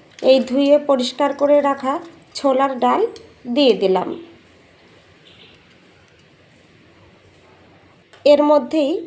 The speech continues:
পরিমাণ মতো জল দিয়ে দেব। এই ছোলার ডাল সেদ্ধ করার জন্য যতটা জলের প্রয়োজন,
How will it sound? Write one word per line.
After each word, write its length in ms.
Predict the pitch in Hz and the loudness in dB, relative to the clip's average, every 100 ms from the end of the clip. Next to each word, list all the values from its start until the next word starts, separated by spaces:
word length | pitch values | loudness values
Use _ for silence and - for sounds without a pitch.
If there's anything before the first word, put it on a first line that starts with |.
| - _ - | -16 _ 0
পরিমাণ 400 | 285 269 277 277 277 | 2 2 0 -4 -4
মতো 180 | 269 339 254 | -4 -6 -2
জল 200 | 226 220 302 247 | 0 0 0 -2
দিয়ে 160 | 202 175 | 0 0
দেব। 140 | - - - - - - - - - - - - - - - _ - - - - - - - - - _ _ _ - | -2 -8 -10 -12 -20 -20 -20 -20 -20 -20 -20 -20 -20 -20 -20 _ -20 -20 -20 -20 -20 -20 -20 -20 -20 _ _ _ 2
এই 160 | 233 262 240 | 4 4 0
ছোলার 360 | - 262 262 262 247 | -4 0 0 0 2
ডাল 140 | 240 269 - | 2 0 -2
সেদ্ধ 260 | 254 220 247 247 | -2 -2 -4 -2
করার 240 | 240 254 233 | 0 -2 -2
জন্য 200 | 254 247 233 - 240 - - 240 | -4 -2 -2 -2 -4 -16 -8 0
যতটা 440 | 269 277 311 339 330 | 0 0 0 0 2
জলের 280 | 320 302 339 330 | 2 2 0 0
প্রয়োজন, 400 | 302 277 254 | 0 0 0